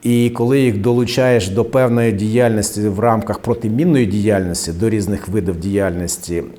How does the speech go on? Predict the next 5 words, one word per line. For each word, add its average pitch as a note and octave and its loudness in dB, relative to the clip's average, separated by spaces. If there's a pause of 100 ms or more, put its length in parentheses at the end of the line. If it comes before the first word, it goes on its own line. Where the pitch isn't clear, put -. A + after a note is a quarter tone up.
(220)
це A#2+ 2 (140)
вони A#2+ 0
дуже A2+ -2
ефективні A2+ -2
фахівці. G2+ -6